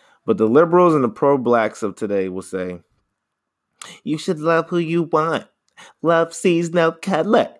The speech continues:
Well, aren't you pro-black or are you a socialist? I mean, you can't be pro-black and scream for black people, but be sleeping with the quote-unquote opposition. They claim that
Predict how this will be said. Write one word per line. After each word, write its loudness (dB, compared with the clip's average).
Well, 0
aren't 0
you -2
pro-black -2
or -14
are 0
you 0
a -10
socialist? -8
I -6
mean, -2
you -4
can't 2
be 0
pro-black 0
and -8
scream -6
for -6
black -2
people, -6
but -4
be -6
sleeping -2
with -2
the -6
quote-unquote 0
opposition. -4
They 0
claim 0
that 2